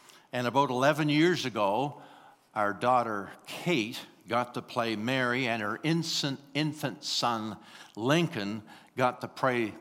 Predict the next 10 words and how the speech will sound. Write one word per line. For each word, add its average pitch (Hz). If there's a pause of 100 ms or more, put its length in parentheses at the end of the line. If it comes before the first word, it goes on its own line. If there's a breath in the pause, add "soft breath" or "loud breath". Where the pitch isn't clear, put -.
play 117
the 95
Christ -
child 107 (560 loud breath)
in 117
the 104
Moncton 120
Wesleyan 110
Church's 110
living 101